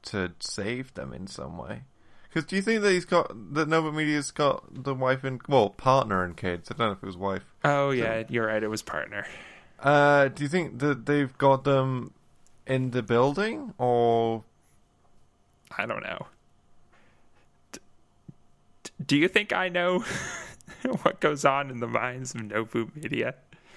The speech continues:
Speaker 1: A little bit. Like, you, you, you were
Speaker 2: Really?
Speaker 1: a robot for a bit.
Speaker 2: That was a,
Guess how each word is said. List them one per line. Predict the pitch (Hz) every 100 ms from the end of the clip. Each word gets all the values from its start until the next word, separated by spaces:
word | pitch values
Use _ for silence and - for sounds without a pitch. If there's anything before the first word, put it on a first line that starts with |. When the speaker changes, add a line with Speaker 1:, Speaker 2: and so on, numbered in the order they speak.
| -
Speaker 1:
A | - 175
little | 202 240
bit. | 226 92 104 - -
Like, | 175 170
you, | 180 226
you, | - 220 -
you |
were | 339
Speaker 2:
Really? | - - -
Speaker 1:
a | 123
robot | 95 98 95 120 160 - - - - _ -
for | 131
a | 107
bit. | 120 165 208 - - - - - - _ _ _ _ -
Speaker 2:
That | 165
was | 170 160
a, | 143